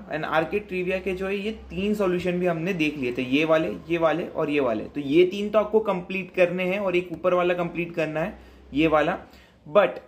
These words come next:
अब आपको जो है ये डेटा एनालिटिक्स एसएमई एकेडमी लोडिंग डेटा into Google Cloud एसक्यूएल वाली लैब को कंप्लीट नहीं करना है, बिना करे भी जो है आपको इस पर्टिकुलर बैच को हासिल कर सकते हो। ऐसा क्यों? तो इस बैच के आगे रिक्वायर्ड का जो साइन है उसे हटा दिया गया है, मीन्स अब आप इस लैब को स्किप कर सकते हो, क्योंकि इस लैब में जो है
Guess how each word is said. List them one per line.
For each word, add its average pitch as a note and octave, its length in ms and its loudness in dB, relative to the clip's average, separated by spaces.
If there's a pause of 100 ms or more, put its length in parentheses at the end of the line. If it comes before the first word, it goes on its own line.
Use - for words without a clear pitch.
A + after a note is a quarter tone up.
(220)
अब F#3+ 120 2
आपको G3+ 300 2
जो G#3+ 160 4
है F3+ 260 0
ये E3 220 2
डेटा E3+ 320 0
एनालिटिक्स F#3 500 -6
एसएमई G3 360 -2
एकेडमी F#3 440 0
लोडिंग E3+ 340 0
डेटा E3 200 0
into E3+ 320 0
Google E3 280 2
Cloud E3 160 2
एसक्यूएल E3 440 0
वाली D#3+ 200 2
लैब D3 240 -2
को D#3+ 60 -8
कंप्लीट D3+ 480 -4
नहीं D#3 200 -2
करना D#3+ 260 2
है, F3 220 -4
बिना E3 220 0
करे F3 280 2
भी F#3 200 -2
जो F3 160 2
है F3+ 120 2
आपको D3+ 440 -2
इस F3 200 -2 (160)
पर्टिकुलर E3 360 2
बैच D3 380 0
को F#3 300 -2 (260)
हासिल E3 280 0
कर D3 140 4
सकते B2+ 300 -6
हो। B2+ 60 4
ऐसा D3+ 220 0
क्यों? G3+ 220 0 (460)
तो G#3 60 2
इस G3+ 140 2
बैच F#3+ 200 4
के A3 100 2
आगे G#3+ 140 2
रिक्वायर्ड F3+ 600 0
का G#3 160 2
जो G#3 140 0
साइन G3 320 -2
है G3+ 60 -2
उसे G3+ 140 -2
हटा E3+ 300 2
दिया F#3 160 0
गया F3+ 120 0
है, F3+ 100 -2
मीन्स G#3 300 -2
अब E3+ 180 2
आप F3+ 160 2
इस G3 140 -4
लैब F3 180 0
को F#3 120 -4
स्किप - 280 -10
कर F#3 100 0
सकते F3+ 280 -6
हो, A3 60 -2
क्योंकि G3 200 -6
इस F#3+ 140 -10
लैब F3 280 4
में F3 120 -2
जो E3+ 160 0
है F#3+ 160 -2